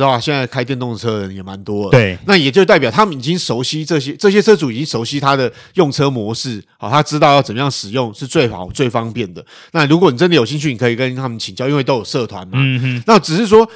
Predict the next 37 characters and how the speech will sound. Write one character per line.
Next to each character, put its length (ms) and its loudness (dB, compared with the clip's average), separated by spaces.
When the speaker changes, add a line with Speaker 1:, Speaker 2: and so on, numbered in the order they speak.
Speaker 1:
对 100 6
我 100 6
来 120 4
讲， 240 -2
我 120 -8
觉 160 0
得， 340 4
呃， 320 0
目 160 2
前 160 0
在 120 2
台 120 0
湾 180 2
的 160 -2
用 220 -6
车 160 -6
环 120 -8
境， 160 -10
我 120 -12
觉 120 -2
得 160 0
相 240 -6
对 120 2
来 100 2
讲， 160 -6
油 100 -6
电 140 0
混 100 0
合 120 -2
车 120 -4
还 220 -4
是 140 -2
比 80 -6
较 120 0
适 240 -6
合 220 -16
啦， 180 -18